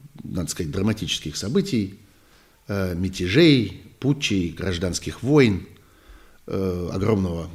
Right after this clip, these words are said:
количества всякого кров-, кровопролития, откололась от Эфиопии. Вот вы представляете себе Эфиопию, да? А вот от нее откололась еще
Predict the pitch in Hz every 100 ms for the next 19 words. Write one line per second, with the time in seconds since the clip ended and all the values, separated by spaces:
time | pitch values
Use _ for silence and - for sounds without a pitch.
0 | - 98 95 - 92 98 95 82 90 85
1 | 76 92 92 123 185 190 131 107 - -
2 | 170 170 127 - 120 131 - 147 92 -
3 | - - - 90 - 101 - 101 - -
4 | 73 76 107 73 - - 107 247 - 101
5 | 67 - 76 - 98 - 120 120 143 139
6 | - - - - - 98 - 127 226 202
7 | 160 - 120 107